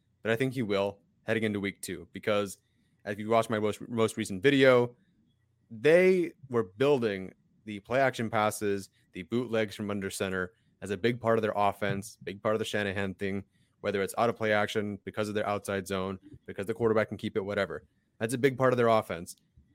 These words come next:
The Chargers completely ditched that part of their offense, which is, I think, genius against the Washington football team, because the Washington football team is the seventh best team versus play action. I'm talking about last year. And the third best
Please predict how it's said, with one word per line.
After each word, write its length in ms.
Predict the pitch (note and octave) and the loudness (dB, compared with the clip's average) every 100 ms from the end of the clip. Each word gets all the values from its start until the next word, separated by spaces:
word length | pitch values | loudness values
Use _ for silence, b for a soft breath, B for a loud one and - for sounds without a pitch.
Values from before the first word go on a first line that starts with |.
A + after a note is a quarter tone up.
| _ | _
The 80 | - | -6
Chargers 300 | - C3+ B2 | 2 2 2
completely 720 | - G#2 G#2+ A#2 E3 F#3+ C3+ A2 | -6 -10 -6 -2 0 0 -2 2
ditched 300 | A2+ G2+ A2+ | 0 0 0
that 180 | G#2+ | -2
part 160 | G#2 G#2 | 0 0
of 60 | G#2 | 0
their 100 | G2 | 0
offense, 460 | F#2+ G2+ G#2+ - | 0 -2 -6 -8
which 100 | G2+ | -10
is, 140 | G#2+ F#2 | -12 -10
I 80 | G#2+ | -6
think, 180 | A#2 F#2 | -6 -6
genius 640 | G2 C3 D#3+ F#2+ A2 - - _ _ _ _ - | -6 -4 -2 -2 -4 -6 -12 _ _ _ _ -10
against 200 | A2+ A#2 | -6 -2
the 60 | A2+ | 2
Washington 280 | A#2+ A2 | 2 0
football 260 | C3+ A#2+ G#2 | -4 -2 -2
team, 220 | G2+ F#2+ | -2 -8
because 640 | F#2+ - G3 G3 A#2+ A#2 - _ _ _ _ | -8 -2 6 6 6 0 -8 _ _ _ _
the 60 | G#2 | 2
Washington 340 | C3+ - C#3 | 2 2 -2
football 240 | B2+ A#2 A2+ | -2 -2 -2
team 320 | A#2 A2 G#2 _ _ _ | -2 -4 -6 _ _ _
is 100 | G#2+ | -10
the 80 | G2+ | -8
seventh 380 | - C#3 C3 A2+ | -2 2 2 2
best 240 | A2+ - | 0 0
team 160 | A2+ G#2 | -4 -4
versus 180 | F#2+ F2 | -6 -6
play 160 | G2+ | 0
action. 380 | G#2 G#2+ A#2 B2 | 0 0 -6 -8
I'm 120 | G2+ G2 | -10 -4
talking 180 | G#2+ | -4
about 140 | F#2 F2+ | -2 2
last 260 | F#2+ G2 | 2 0
year. 220 | D#2+ F2 - _ _ _ _ - | -6 -12 -12 _ _ _ _ -10
And 100 | G#2+ | -8
the 60 | |
third 320 | - C3 B2 | 0 2 2
best 320 | G2+ G#2+ G#2+ | 2 0 -2